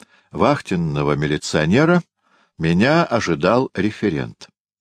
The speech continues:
Меня пропустили через контроль без пропуска. Потом мне дали раздеться в общей раздевалке, а, подхватив под белые руки,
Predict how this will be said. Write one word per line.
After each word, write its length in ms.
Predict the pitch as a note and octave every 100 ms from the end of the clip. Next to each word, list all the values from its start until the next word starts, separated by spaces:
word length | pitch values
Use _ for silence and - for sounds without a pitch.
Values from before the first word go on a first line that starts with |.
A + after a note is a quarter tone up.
| _ _ _ _ _ _ _ _ _ _ _ _ _ -
Меня 280 | E3 E3
пропустили 580 | F#3+ F#3 E3 C#3 - F3
через 300 | E3+ D3 C#3
контроль 440 | - A2 G#2 C3+ D3
без 180 | E3
пропуска. 680 | - F2 D2+ - - - C2 _ _ _ _ _ _ _ _ _
Потом 320 | - F2+ F#3
мне 180 | D#3 C#3+
дали 280 | G#2 F2+ F2+
раздеться 680 | F#2 F2+ D2+ D2+ D#2+ - E2
в 40 |
общей 300 | D2+ - -
раздевалке, 680 | C#2 B1+ B1+ D2+ E3+ F3 F#3 _ - _ _ _ _
а, 140 | G#2
подхватив 760 | G2 A2+ - G#2 G#2+ A2+ G#2 -
под 180 | F#2 D#2
белые 340 | D#2 D2+ D2
руки, 420 | F#2 E3+ - F3